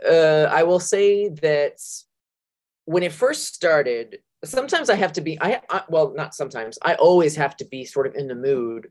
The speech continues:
for a particular type of movie because I watched a, I watch a wide range, everything from Troma to Oscar Best Pictures. And that can be a bit of whiplash. You can't go <laughs> from one to the other without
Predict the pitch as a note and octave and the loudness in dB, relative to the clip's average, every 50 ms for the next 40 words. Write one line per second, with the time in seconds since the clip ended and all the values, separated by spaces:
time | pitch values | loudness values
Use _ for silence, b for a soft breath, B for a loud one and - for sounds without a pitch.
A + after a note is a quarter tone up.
0 | _ _ - - - - - D3 C#3+ - C#3 C3 B2 A2+ - C3 - - - A2+ | _ _ -8 -8 -8 -6 -6 -6 -4 -2 -2 -2 -2 -2 -2 -4 -4 -4 -4 -4
1 | A#2 A2 G2 A2 G#2+ A#2 C#3 B2+ C#3 D#3 F3 F3 E3 E3 D#3+ - - - C3+ C3+ | -4 -4 -6 -6 -4 -4 -2 0 2 2 2 2 2 0 0 -2 -6 -4 -2 -2
2 | C3+ C3 - _ C3+ D3 D#3 D#3 D#3+ D#3 - C#3 C3 C3 B2 B2+ B2+ B2+ C3 B2+ | -2 -2 -2 _ -2 -2 0 0 -2 -2 -2 -2 -2 -2 -2 -2 0 0 0 0
3 | B2+ B2+ F#2+ A2+ A#2+ A#2 G#2+ G2 F2+ F2 - - - - _ _ _ _ _ _ | 0 -2 -4 -8 -12 -14 -16 -18 -20 -18 -18 -18 -18 -18 _ _ _ _ _ _
4 | _ _ - D3+ D3+ D#3 D#3 D3+ D#3 D3+ C#3+ D3+ D3+ C#3+ C3+ - - E3 D#3 D3+ | _ _ 0 0 2 2 0 0 0 -2 -2 -2 -4 -6 -6 -4 -4 -2 0 0
5 | D#3 D3+ D3+ C#3+ C#3+ - - C3+ C3+ B2+ B2+ B2 B2 A#2+ A2+ - _ _ _ _ | 0 0 -2 -2 -4 -6 -8 -6 -4 -2 -2 -2 -2 -4 -6 -10 _ _ _ _
6 | - B2+ B2+ C3 - - B2 G2+ A#2+ A2 - - - A#2 - - - - - - | -2 -2 -2 -2 -4 -4 -2 -2 -2 -4 -4 -4 -4 -4 -4 -6 -10 -14 -16 -18
7 | - b b b b b b b b b b b b _ _ - E3+ F3 F3 E3+ | -20 b b b b b b b b b b b b _ _ 2 4 4 6 4
8 | F3 E3+ F3 C3 A2 E3 E3 A3 A3 - - - A3 G3+ G3+ F#3+ E3+ D3 F3 E3+ | 4 2 0 -2 -2 0 2 2 2 0 0 0 0 4 6 6 6 6 4 2
9 | E3 D3 C3+ F3+ G3 - - - C#3+ C3 A#2+ A2+ - - D3+ - F3+ E3+ C#3+ F3+ | 2 2 0 -2 -4 -4 -6 -4 -4 -4 -4 -4 -8 -12 -8 -6 -6 -4 -2 -4
10 | E3+ - F#3+ F#3+ F3+ F3+ F3+ F3 E3+ D#3 D3+ E3 F3 E3+ F3+ E3 D#3+ D#3+ F#3+ F#3 | -2 -2 -2 0 2 2 2 2 0 0 2 0 0 0 -2 -2 -2 0 0 0
11 | D#3 D3+ F3 - - E3+ E3+ - D#3 D3+ D#3 | -2 -4 -8 -8 -6 -4 -2 0 -2 -2 -4